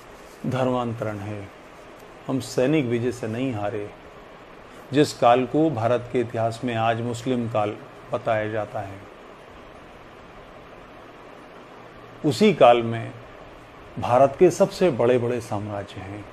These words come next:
वही काल है जब हम इंडोनेशिया तक फैले हैं। दक्षिण के सारे बड़े साम्राज्य उसी काल के हैं। ये दिल्ली की छोटी-छोटी सल्तनतें थीं, इनको हम महान बताते हैं। कारण क्या है उसका?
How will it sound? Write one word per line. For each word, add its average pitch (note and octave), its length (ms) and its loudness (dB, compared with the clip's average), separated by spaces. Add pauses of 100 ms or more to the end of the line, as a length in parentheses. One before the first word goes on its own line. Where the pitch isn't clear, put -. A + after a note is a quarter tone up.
(500)
वही D3+ 280 8
काल D3+ 300 12
है D#3+ 100 8
जब D3+ 140 6
हम C#3+ 160 2
इंडोनेशिया B2+ 500 0
तक A#2+ 120 -4
फैले A2+ 300 -6
हैं। A2 320 -12 (1500)
दक्षिण C#3+ 320 4
के B2+ 120 2
सारे C3 320 6
बड़े A#2 200 0
साम्राज्य A#2 580 -6 (320)
उसी A#2 200 -2
काल G#2+ 340 -2
के A2 60 -8
हैं। A2+ 340 -12 (600)
ये D#3+ 60 6
दिल्ली E3 300 6
की G3 80 4
छोटी-छोटी D3+ 580 0
सल्तनतें C#3 560 -2
थीं, B2 220 -8 (480)
इनको C#3 280 2
हम B2+ 240 0
महान A#2 320 2
बताते A2+ 380 -4
हैं। A#2 280 -10 (1400)
कारण D3+ 300 2
क्या A#2 200 0
है G2+ 180 -4
उसका? G2 320 -12